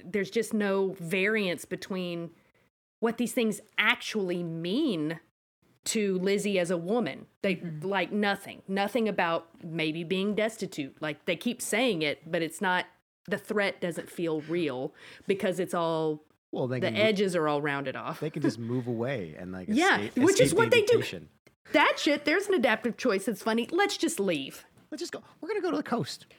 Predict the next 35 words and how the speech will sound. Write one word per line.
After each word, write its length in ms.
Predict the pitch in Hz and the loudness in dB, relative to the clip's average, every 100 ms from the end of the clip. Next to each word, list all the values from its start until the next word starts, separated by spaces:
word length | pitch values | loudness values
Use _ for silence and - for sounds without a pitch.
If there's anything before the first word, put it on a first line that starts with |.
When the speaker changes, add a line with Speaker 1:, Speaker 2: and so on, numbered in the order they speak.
| - | -8
Speaker 3:
We're 80 | |
gonna 140 | 180 180 | -4 0
Speaker 1:
You 40 | |
Speaker 3:
leave 60 | 269 | 2
Speaker 1:
know 80 | - | 4
Speaker 3:
all 60 | 226 | 4
Speaker 1:
what? 40 | |
Speaker 3:
our 80 | 214 | 2
shit. 220 | - 208 | -2 -2
Speaker 1:
Let's 180 | 415 403 | 0 2
move 180 | 427 415 | 4 4
to 80 | 349 | 2
Brighton. 540 | 277 262 269 - 104 - _ - | 4 4 4 -2 -10 -14 _ -2
Speaker 3:
You 80 | 269 | 2
know 60 | 277 | 4
what? 180 | 196 196 554 494 - | 2 0 -6 -12 -18
Speaker 1:
<laughs> 340 | - - _ | -20 -20 _
Speaker 3:
We're 100 | 277 | -10
gonna 100 | 277 | -8
get 100 | 262 | -8
the 60 | - | -8
fuck 200 | 208 202 | -6 -4
outta 180 | 180 | -2
here. 240 | 98 87 - - - - - - | -4 -10 -14 -12 -12 -14 -20 -12
We 80 | 233 | -4
got 240 | 117 - | -4 -4
this. 320 | 143 - - _ - | -12 -14 -20 _ 0
Speaker 1:
That 180 | 262 | 2
was 180 | 269 294 | 0 0
weird. 360 | 202 160 160 220 | -2 -4 -4 -6
Speaker 3:
It 260 | - - | -10 -12
was 100 | 160 | -12
a 40 | 151 | -12
fun 220 | - 82 | -14 -16
one. 200 | 95 123 | -14 -16